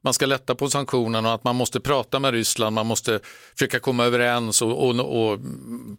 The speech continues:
få till någon slags fredsavtal. Men det, jag träffade också många andra människor som håller fast vid det här och tycker att det är, är värt priset. Så det, det är nog väldigt olika. Men risken är ju att ju kallare vinter det blir och ju mer,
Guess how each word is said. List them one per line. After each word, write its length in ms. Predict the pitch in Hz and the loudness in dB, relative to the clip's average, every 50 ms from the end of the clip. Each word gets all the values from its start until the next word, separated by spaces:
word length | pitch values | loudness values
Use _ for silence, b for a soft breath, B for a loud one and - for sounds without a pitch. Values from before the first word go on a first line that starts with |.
| - - - | -16 -8 -4
få 100 | - 117 | -2 -2
till 240 | - 139 120 110 113 | 0 0 -2 -2 -2
någon 100 | 110 - | -4 0
slags 260 | - 113 107 - - | 0 0 0 2 2
fredsavtal. 680 | 123 127 117 107 - - 113 107 - 160 156 139 117 - B B B B B | 2 2 0 0 0 -2 -2 0 0 0 0 0 0 -4 B B B B B
Men 320 | B - 123 123 120 113 - _ _ _ _ _ _ _ _ _ _ | B 0 0 0 0 -4 -8 _ _ _ _ _ _ _ _ _ _
det, 160 | - 123 127 | -4 -2 0
jag 120 | 131 127 - | 0 0 0
träffade 280 | - 143 - 139 123 | 0 -2 0 2 0
också 160 | 123 127 - 170 | 0 0 0 0
många 240 | 151 143 127 127 | 0 0 0 0
andra 180 | 131 123 120 135 | 0 0 0 0
människor 300 | 151 147 117 101 - 123 | 0 0 -2 -2 -6 -6
som 240 | - 120 110 107 110 | -4 -2 -4 -4 -4
håller 300 | - - 120 123 113 107 | -6 -2 -2 0 0 0
fast 300 | - 135 135 - - - | 0 0 -2 -2 0 0
vid 80 | 143 | 0
det 60 | 120 117 | 2 2
här 140 | 113 104 | 0 0
och 80 | 110 110 | -2 0
tycker 260 | - 123 - - 120 | -2 -2 -2 0 -2
att 140 | 110 107 - | -2 -2 0
det 120 | - 113 | 0 2
är, 140 | 107 104 95 b b b b b b b b | 2 2 0 b b b b b b b b
är 80 | 123 | 0
värt 340 | 110 117 104 104 - - - | 0 2 0 0 -2 -2 -2
priset. 460 | - 160 170 170 - - 123 104 - | 0 0 0 0 0 0 -2 -2 0
Så 60 | - 127 | -2 0
det, 340 | 117 131 131 127 123 110 B B B B B B | 2 2 2 2 0 0 B B B B B B
det 60 | - | -2
är 40 | 151 | 0
nog 160 | 170 170 143 | 0 0 2
väldigt 260 | 139 135 120 123 120 | 2 0 0 0 -4
olika. 520 | - 147 139 139 139 190 202 - - 135 120 | -2 0 0 2 2 0 0 -2 -2 -2 0
Men 240 | 127 127 127 127 B B B B B B | 0 0 0 -2 B B B B B B
risken 440 | - 151 180 - - - - 170 151 | -2 -2 0 0 0 0 0 0 2
är 140 | 143 135 | 2 2
ju 220 | 127 127 127 127 127 | 2 4 4 4 2
att 220 | 127 120 - - | 2 0 -2 -6
ju 120 | 139 135 131 | -6 -6 -2
kallare 460 | - 175 165 147 165 147 175 156 170 | 0 0 0 2 2 0 0 0 0
vinter 340 | 147 156 143 127 - - 127 | -2 0 -2 -2 0 0 0
det 80 | 127 | 2
blir 340 | 123 135 160 160 139 123 117 | 2 2 2 2 2 2 2
och 80 | 127 127 | 2 2
ju 120 | 127 127 | 2 2
mer, 480 | 131 139 147 147 147 143 143 131 123 | 0 0 2 2 2 2 2 0 -2